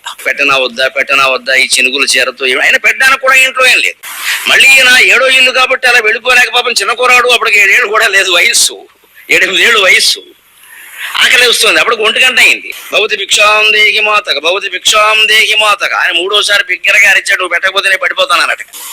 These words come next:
అప్పుడు ఆవిడ బయటకు వచ్చి ఆ కొండలో ఎక్కడో ఉన్న మూడు నాలుగు ఉసిరికాయలు చేతిలో వేసింది. ఆకలితో ఉన్నాడేమో, ఆ నాలుగు ఉసిరికాయలే తిన్నాడు. కాసి నీళ్ళు ఇచ్చి తాగాడు. అప్పుడు, "అమ్మా,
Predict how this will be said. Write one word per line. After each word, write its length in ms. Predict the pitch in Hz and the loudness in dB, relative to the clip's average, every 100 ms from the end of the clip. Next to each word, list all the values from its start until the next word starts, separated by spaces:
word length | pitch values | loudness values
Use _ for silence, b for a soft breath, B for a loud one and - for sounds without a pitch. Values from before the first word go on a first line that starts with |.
| B B B B | B B B B
అప్పుడు 260 | - 226 | -2 2
ఆవిడ 160 | 220 202 | 2 2
బయటకు 380 | 170 202 233 208 | 2 0 0 -2
వచ్చి 220 | 196 - | -2 0
ఆ 80 | 208 | 0
కొండలో 500 | - 180 208 214 214 | -2 -2 0 2 2
ఎక్కడో 340 | 180 202 202 | 2 2 0
ఉన్న 400 | 196 190 170 175 180 | 2 2 2 2 0
మూడు 160 | 180 185 | 0 2
నాలుగు 240 | 180 175 | 2 2
ఉసిరికాయలు 840 | 160 185 - - 226 202 208 185 175 | 0 0 0 2 2 2 0 -2 -4
చేతిలో 220 | 180 180 | -4 -4
వేసింది. 680 | 139 - - - - - - | -2 -2 -4 -8 -10 -6 -2
ఆకలితో 340 | - 185 185 175 | 0 0 2 2
ఉన్నాడేమో, 400 | 170 170 175 180 | 2 2 2 2
ఆ 180 | 143 | 2
నాలుగు 240 | 185 185 180 | 4 2 2
ఉసిరికాయలే 520 | 175 170 156 160 160 | 0 0 2 2 0
తిన్నాడు. 580 | 143 110 69 - - - | -2 -4 -6 -8 -8 -2
కాసి 240 | 151 165 | 0 2
నీళ్ళు 280 | 139 160 160 | 2 2 2
ఇచ్చి 240 | 139 170 | 0 -2
తాగాడు. 440 | - 76 - - _ - - - - - - | -2 -4 -4 -10 _ -20 -20 -20 -20 -20 -8
అప్పుడు, 260 | 107 113 131 | -6 -2 0
"అమ్మా, 420 | 113 120 131 156 | 2 2 2 2